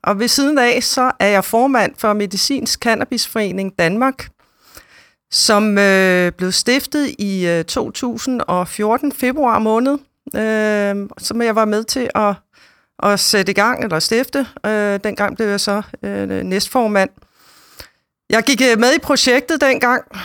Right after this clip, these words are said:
øh, fordi jeg har haft en, øh, cancerramt far, øh, som jeg måtte, øh, ud på det sorte marked og skaffe cannabis til. Det var vi egentlig enige om dengang, da han var terminal og, øh, havde mange smerter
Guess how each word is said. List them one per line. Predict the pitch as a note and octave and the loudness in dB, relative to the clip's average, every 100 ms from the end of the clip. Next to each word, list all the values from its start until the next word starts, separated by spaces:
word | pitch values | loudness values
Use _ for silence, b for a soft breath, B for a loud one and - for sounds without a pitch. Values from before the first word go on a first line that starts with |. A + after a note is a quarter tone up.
| G3 - | -16 -4
øh, | G3 A3 G#3 E3+ | 0 0 -2 -8
fordi | - G#3 C4+ C4 - - | -8 -4 -2 -4 -8 -4
jeg | G3+ G3+ | 0 2
har | G3 G3 | 2 4
haft | G#3 A#3+ - | 2 0 -2
en, | A3+ F3+ | 0 2
øh, | F3+ | 2
cancerramt | - A3+ C4+ G#3+ G3 | 0 0 0 0 -2
far, | - G#3 A3 C#4+ - _ _ G3+ | 0 2 2 0 -4 _ _ -4
øh, | G#3+ G3+ | -4 -2
som | - A#3+ | -2 0
jeg | A#3 A3 | 2 4
måtte, | G#3+ G#3+ G#3+ | 2 2 0
øh, | G3+ | 0
ud | D3+ | -2
på | - | -4
det | A3+ A3+ | -4 -2
sorte | B3 A#3 C4 | 0 2 2
marked | A3 F#3 B3 | 2 2 2
og | A3+ | 0
skaffe | - F#3 F#3 - - _ | 0 0 -2 -8 -16 _
cannabis | - C4 C#4+ D4 B3 - - _ _ _ | -2 0 0 0 0 0 -4 _ _ _
til. | - C4 E4+ B B B B B B - | 0 0 0 B B B B B B -2
Det | A3+ | 2
var | A#3 | 2
vi | G3+ G#3+ | 2 0
egentlig | G#3 B3 | 0 0
enige | G#3+ A#3+ C#4+ A3 | 2 2 2 4
om | G#3+ - | 2 2
dengang, | A#3 - G#3+ A3+ - | -2 0 0 0 0
da | A3 | 0
han | G3 | 0
var | F#3 F3+ | 2 2
terminal | F3 G3 F3+ F3+ G3+ A#3+ B3+ C#4 | 2 0 0 0 2 0 -2 -2
og, | F#3+ F#3+ F#3 F3+ F3+ | -2 0 0 -2 -2
øh, | F3+ F3 F3 E3 _ - | -2 -4 -6 -8 _ -8
havde | G3+ F#3+ | -2 2
mange | F3+ G#3 | 2 0
smerter | - G3+ G#3 B3+ D4+ | 0 2 2 2 0